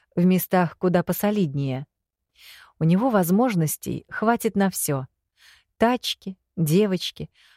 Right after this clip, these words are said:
дорогущие клубы, а не валяться на сене с довольной улыбкой. Но меня не проведёшь.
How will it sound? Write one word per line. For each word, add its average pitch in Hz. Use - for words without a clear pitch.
дорогущие 170
клубы, 165
а 226
не 220
валяться 180
на 147
сене 151
с 143
довольной 151
улыбкой. 156
Но 175
меня 165
не 147
проведёшь. 160